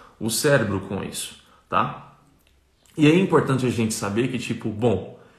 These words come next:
se o cérebro ele tá percebendo que tá entrando, então, comida, porque eu tô mastigando, é, ele vai começar a trazer o quê?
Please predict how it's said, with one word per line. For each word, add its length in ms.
se 140
o 60
cérebro 520
ele 100
tá 120
percebendo 640
que 100
tá 200
entrando, 480
então, 300
comida, 480
porque 220
eu 40
tô 140
mastigando, 800
é, 580
ele 140
vai 160
começar 460
a 40
trazer 360
o 100
quê? 400